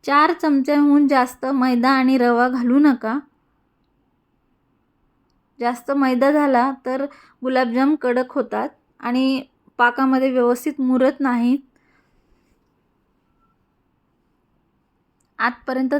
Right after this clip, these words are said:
तळल्या देखील जात नाही. म्हणून मैदा चार चमच्यांपर्यंत घाला, रवाही चार चमच्यांपर्यंतच घाला. आणि आता हे छान असं मळलं गेलं आहे, हाताला बिलकुल चिकटत नाहीये.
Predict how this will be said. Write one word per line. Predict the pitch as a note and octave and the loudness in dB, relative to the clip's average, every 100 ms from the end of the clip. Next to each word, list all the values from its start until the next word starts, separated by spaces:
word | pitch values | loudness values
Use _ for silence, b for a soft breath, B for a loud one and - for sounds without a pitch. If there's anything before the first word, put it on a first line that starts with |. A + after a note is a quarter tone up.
| C#4 | -2
तळल्या | B3 B3 B3 | -2 0 2
देखील | B3 A#3+ C#4 B3+ | 0 -2 -8 -2
जात | A#3+ A#3 | -2 -2
नाही. | A3+ G#3 G3+ A#3+ - _ _ _ _ _ _ _ _ _ _ _ B3 | -8 -8 -6 -8 -10 _ _ _ _ _ _ _ _ _ _ _ -6
म्हणून | C4 D4+ D#4+ B3 | -2 0 -2 -4
मैदा | B3 B3 B3+ B3 C#4 | -2 0 2 2 0
चार | C4+ B3 | 0 -2
चमच्यांपर्यंत | B3 B3+ B3 B3+ B3 B3+ A#3+ A#3+ | 0 -4 -2 -2 -4 -4 -4 -4
घाला, | B3+ B3 A3+ C4+ | -6 -6 -4 -2
रवाही | A#3+ A#3 C4 D4 | -2 0 0 -2
चार | D4+ B3+ A#3 | -4 -6 -4
चमच्यांपर्यंतच | A#3 A#3 A#3+ A#3 A#3 A3+ C4 C4+ | -6 -8 -6 -6 -6 -8 -10 -12
घाला. | C4 A#3+ A3 C#4 _ _ _ _ _ _ _ _ _ _ _ _ _ _ _ _ - | -8 -8 -8 -10 _ _ _ _ _ _ _ _ _ _ _ _ _ _ _ _ -14
आणि | B3 C4+ | -6 -4
आता | C4 | -2
हे | C#4+ C#4+ - | -4 -4 -4
छान | C4+ C#4+ D4 | 0 2 2
असं | C#4+ C4 | 0 -2
मळलं | B3+ B3+ C4 C#4 | 0 2 2 2
गेलं | D4 B3 | 2 2
आहे, | A#3 B3 | 0 -2
हाताला | B3 A3+ A#3+ B3 | -6 -6 -4 -4
बिलकुल | B3 A#3+ C4+ C#4 | -4 -4 -6 -8
चिकटत | D4+ - B3+ B3+ | -10 -8 -8 -6
नाहीये. | C4 B3 A3+ A3 | -4 -4 -2 -4